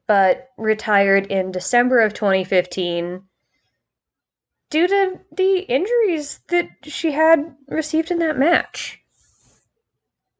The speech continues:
So there's a lot of things we'll never know about the ghastly match, and it's easy to make villains within the context of a match where somebody was maybe deliberately injured.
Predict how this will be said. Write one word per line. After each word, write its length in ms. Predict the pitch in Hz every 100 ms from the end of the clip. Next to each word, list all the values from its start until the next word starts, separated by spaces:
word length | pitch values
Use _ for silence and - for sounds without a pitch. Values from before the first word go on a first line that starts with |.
| _ _
So 160 | - 294
there's 220 | 339 359
a 60 |
lot 200 | 330 311
of 80 | 320
things 300 | - 302 294
we'll 160 | 285 262
never 300 | 240 220 214
know 340 | 190 147 - _ _ _ _ _ -
about 340 | 196 185 -
the 80 | 190
ghastly 440 | 143 92 - - -
match, 580 | - - - - - - _
and 140 | 196 180
it's 160 | 175
easy 240 | 240 202 196
to 60 |
make 220 | 190 175 190
villains 480 | 208 196 190 180
within 240 | 175 160 165
the 80 | 175
context 500 | 196 185 190 175 190
of 80 |
a 80 | 190
match 280 | 185 190 -
where 160 | 196 196
somebody 380 | 208 202 214
was 360 | 202 202 196 196 _ _ _ _ _ _ _ -
maybe 800 | 254 294 269 285 285 277 - -
deliberately 640 | 262 247 233 226 - 214 -
injured. 420 | 165 - -